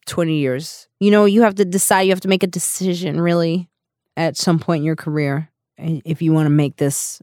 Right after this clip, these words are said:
happen, you've gotta commit to it. It's a love relationship, and you make a lot of sacrifices. And I would say I've probably made some sacrifices. If I was to go back on, I would change.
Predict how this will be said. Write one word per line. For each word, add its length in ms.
happen, 580
you've 180
gotta 200
commit 460
to 160
it. 200
It's 240
a 80
love 500
relationship, 1000
and 200
you 120
make 220
a 60
lot 280
of 80
sacrifices. 1080
And 100
I 80
would 160
say 420
I've 160
probably 420
made 340
some 440
sacrifices. 720
If 160
I 100
was 220
to 80
go 200
back 440
on, 400
I 140
would 260
change. 720